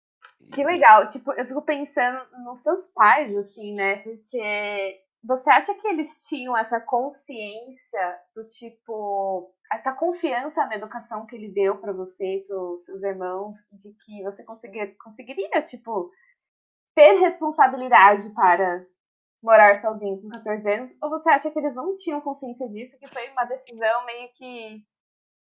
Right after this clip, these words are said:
Speaker 2: podia acreditar
Speaker 1: Ah.
Speaker 2: que ia dar certo e é isso aí?
Speaker 1: Eu,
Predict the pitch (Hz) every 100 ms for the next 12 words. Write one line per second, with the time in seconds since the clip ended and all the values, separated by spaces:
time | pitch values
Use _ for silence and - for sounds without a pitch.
0 | _ 226 226 330 294 - 131 233 233 277
1 | - 285 254 254 - 240 294 339 349 320
2 | 320 320 349 294 196 175 _ _ _ -
3 | 139 143